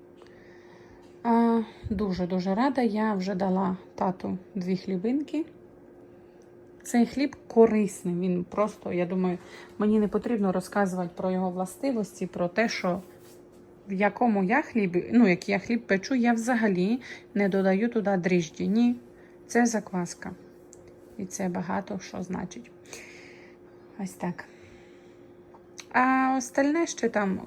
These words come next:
кому треба, я дам. А, заморожу. І все, потім я собі дістаю по одній хлібинці.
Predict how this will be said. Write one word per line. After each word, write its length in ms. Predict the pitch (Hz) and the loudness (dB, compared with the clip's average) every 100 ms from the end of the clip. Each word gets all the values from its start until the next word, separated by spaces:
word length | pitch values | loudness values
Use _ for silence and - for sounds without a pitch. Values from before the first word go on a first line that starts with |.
| - | -14
кому 300 | - 196 190 180 - - 180 | -4 -2 0 -2 -6 -12 -6
треба, 260 | 196 180 175 | -2 0 -2
я 180 | 185 | -2
дам. 220 | 185 285 403 - - - - - - - - - - - 277 | -2 -2 -2 -10 -20 -20 -20 -20 -20 -20 -20 -20 -20 -16 -6
А, 540 | 190 190 190 185 190 185 - - - - - | -2 0 2 2 0 -2 -10 -20 -20 -20 -14
заморожу. 600 | 196 208 202 180 175 175 | -6 -2 0 0 -2 -4
І 100 | 233 | -6
все, 280 | 226 - 269 | -6 -6 -6
потім 320 | 233 214 214 | -6 -8 -6
я 80 | 202 | -6
собі 240 | 190 190 190 | -6 -6 -6
дістаю 480 | 190 - 226 269 | -6 -6 -4 -4
по 140 | 277 208 | -4 -6
одній 240 | 196 196 | -2 -4
хлібинці. 600 | - 190 180 180 175 220 | -2 -4 0 0 -2 -10